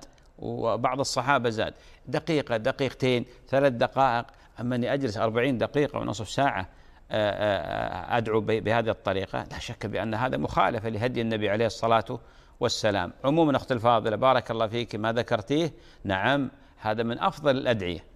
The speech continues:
ولذلك مثلًا تقول: "اللهم إني أسألك من خير ما سألك منه عبدك ونبيك محمد، وأعوذ بك من شر ما استعاذك منه عبدك ونبيك محمد." وهذا يشمل، آه، جلب كل خير ودفع كل شر.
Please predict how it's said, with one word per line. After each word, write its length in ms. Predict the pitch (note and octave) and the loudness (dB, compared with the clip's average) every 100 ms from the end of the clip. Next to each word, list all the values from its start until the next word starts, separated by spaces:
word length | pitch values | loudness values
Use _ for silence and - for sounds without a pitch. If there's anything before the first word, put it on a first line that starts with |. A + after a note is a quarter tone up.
| - | -6
ولذلك 420 | A#2 B2 D#3 C#3+ | -2 2 2 2
مثلًا 340 | C3+ D3 C#3 B2 | 2 2 2 0
تقول: 320 | A#2 B2 A#2+ | 0 -2 0
"اللهم 320 | C3 C3+ C3+ | 2 2 2
إني 340 | C#3 C#3 C#3+ B2+ | 0 0 -2 -2
أسألك 420 | - D#3 D3 C#3+ | 0 0 0 0
من 160 | C#3+ | -2
خير 280 | C3 D3+ D#3 | 0 0 2
ما 140 | C#3 C3+ | 2 2
سألك 440 | D#3 C#3+ C3+ - | 2 2 0 0
منه 240 | C#3+ C3 | 0 0
عبدك 360 | B2+ C#3+ C#3+ C3 | 2 0 0 0
ونبيك 560 | B2+ C3 B2+ A#2+ G2+ F#2+ | 0 2 0 -2 -2 -4
محمد، 320 | F2+ D#2 F2 - - - - - - | -6 -8 -12 -16 -20 -20 -20 -20 -6
وأعوذ 480 | B2 C3+ C3+ D3+ C#3+ | 2 4 4 0 -2
بك 220 | D3 D3 | -2 -2
من 160 | C3+ | -2
شر 320 | C3 D#3 D3 C#3 | -2 -2 0 0
ما 60 | |
استعاذك 580 | B2+ - C3+ C#3+ C3+ - | -2 0 2 2 0 -4
منه 240 | C3+ C3+ | -4 -2
عبدك 420 | A#2 D3+ C3+ B2+ C3 | -2 -2 -2 -2 -2
ونبيك 480 | C#3+ D#3+ F#3+ D#3 | -2 -2 -2 -2
محمد." 360 | G#2 D#2+ - - - - - - - | -4 -6 -12 -16 -20 -20 -20 -14 -2
وهذا 480 | D3+ E3+ F3+ D3+ | 0 4 4 4
يشمل، 480 | E3 F3+ - C3+ B2+ - - - - - | 0 -2 -2 -2 -2 -8 -20 -20 -20 -2
آه، 140 | C3+ | 2
جلب 460 | C#3+ C3 F3+ D#3+ B2+ | 2 4 4 4 2
كل 420 | A2 - F#3+ F#3 | 2 0 -2 0
خير 400 | - F3 G3 F#3+ - | 0 4 4 2 -2
ودفع 360 | C#3 E3+ C3+ | 0 0 0
كل 280 | C#3 D3+ A#2 | 0 0 0
شر. 180 | - | -2